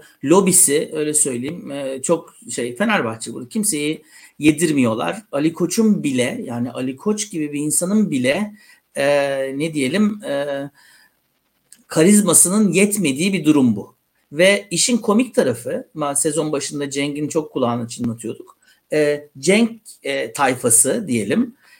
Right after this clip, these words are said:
"Ya o işte böyle yapıyor ama futbolda böyle yürümüyor." filan gibi hani hakikaten, e,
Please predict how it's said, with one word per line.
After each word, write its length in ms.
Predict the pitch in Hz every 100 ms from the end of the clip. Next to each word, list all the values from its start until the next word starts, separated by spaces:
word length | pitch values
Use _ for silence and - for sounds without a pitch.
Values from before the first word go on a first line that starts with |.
| _
"Ya 500 | - - - 180 147 -
o 200 | - -
işte 360 | 233 - 262
böyle 180 | 262 262
yapıyor 320 | 262 233 254
ama 240 | 233 180 170
futbolda 680 | - 294 _ 269 220 226
böyle 220 | 233 254 240
yürümüyor." 540 | 208 240 277 226 190
filan 340 | 226 240 269
gibi 480 | 226 190 139 208 - _ _ _ _ _ -
hani 220 | 190 202
hakikaten, 880 | - - 185 320 311 220 196 202 208
e, 80 | 170